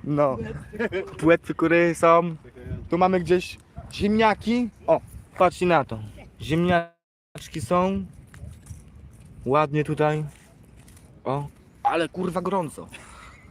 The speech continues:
Ziemniaczki, zobaczcie jak to w ogóle fajnie sobie wędzimy tutaj.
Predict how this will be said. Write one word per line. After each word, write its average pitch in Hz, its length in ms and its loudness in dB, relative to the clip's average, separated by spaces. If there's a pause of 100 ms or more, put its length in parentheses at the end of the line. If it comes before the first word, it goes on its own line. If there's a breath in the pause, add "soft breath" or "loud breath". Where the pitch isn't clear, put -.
(360)
Ziemniaczki, 160 500 -2
zobaczcie 165 360 2
jak 165 60 -2
to 170 100 -4
w 160 80 -2
ogóle 165 200 2
fajnie 165 300 0
sobie 160 220 -4
wędzimy 160 500 -2
tutaj. 170 380 -2